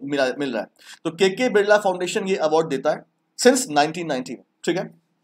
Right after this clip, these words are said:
चलिए, आगे बढ़ते हैं, नेक्स्ट क्वेश्चन, who has been chosen for the maiden, मतलब, मतलब पहली बार, ग्लोबल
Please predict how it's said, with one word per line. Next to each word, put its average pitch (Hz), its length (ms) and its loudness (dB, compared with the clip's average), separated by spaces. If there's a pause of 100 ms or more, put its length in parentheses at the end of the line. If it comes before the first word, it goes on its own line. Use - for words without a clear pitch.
(300)
चलिए, 120 180 -6 (300)
आगे 160 200 6
बढ़ते 143 220 0
हैं, - 120 -20
नेक्स्ट 165 160 0
क्वेश्चन, 147 220 -6 (580)
who 247 160 4
has 247 280 4
been 247 140 2
chosen 165 400 -2 (340)
for 196 180 10
the 220 180 6 (240)
maiden, 180 280 4 (280)
मतलब, 190 280 0
मतलब 190 220 0
पहली 147 240 0
बार, 107 120 -6 (540)
ग्लोबल 233 440 8